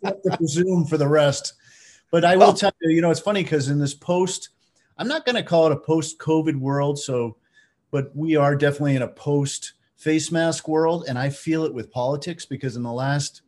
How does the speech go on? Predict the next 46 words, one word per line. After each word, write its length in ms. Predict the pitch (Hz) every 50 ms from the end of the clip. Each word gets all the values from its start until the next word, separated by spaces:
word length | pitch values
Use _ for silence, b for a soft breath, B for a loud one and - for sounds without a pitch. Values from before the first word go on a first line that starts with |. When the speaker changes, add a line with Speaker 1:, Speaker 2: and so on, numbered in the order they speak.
| _ _ _ _ _ _ _ _ -
Speaker 1:
let's 160 | - - -
say, 140 | - 156 139
twelve 560 | 143 - - - 147 143 147 151 147 131 117
days, 560 | 107 123 120 135 147 156 170 170 - - - _ _ _ _ _ _ -
I've 160 | - 135 135
been 160 | - 165 165
to 80 | 143 139
more 380 | 131 131 135 139 147 160 165 160
political 800 | 160 - 143 139 143 156 156 156 156 - 156 151 151 151 147
grip 360 | 135 - 104 113 151 160 160
and 160 | 160 147 135 110
grin 280 | 107 120 143 147 143
events 500 | 131 110 95 107 135 131 123 113 - -
than 160 | - 127 113
I 160 | 117 113 117 110
have 380 | 113 123 120 123 127 123 117
in 100 | 123 117
the 80 | 110 104
last 400 | 110 117 120 117 120 113 - -
year, 440 | 95 92 92 117 135 139 127 110 95
I 100 | 92 87
think. 300 | - 90 90 87 - _ b b b b b b b b b _
And, 540 | - 123 120 120 120 117 117 117 113 101 101 _ _ _ _ _ _ _ _ _ _ _ _ -
um, 400 | 120 120 113 110 110 113 117 117 _ _ _ _
what 240 | - 135 123 135 147
I'm 280 | 156 156 156 165 165 156
noticing 480 | 156 170 190 185 - - 160 151 143
is 100 | 131 120
people 320 | - - - 175 170 202 196
are 80 | 170
getting 260 | 135 131 156 156 147 139
back 300 | 135 139 143 143 139 -
into 180 | 151 147 139
their 140 | 135 131 117
suits 480 | 110 - - - 185 180 143 - - -
and 160 | 120 113 117
they 60 | 127
don't, 260 | 127 147 143 143 147 _ _ _ _ _
they 140 | - 127 127
don't 180 | 123 135 139 135
fit 280 | - - 165 165 165
the 80 | - 117
same. 340 | - - 113 95 92 82 76
So, 320 | - - 117 113 110 110 117
Speaker 2:
Yeah. 260 | 127 139 139 127 214
<laughs> 60 | -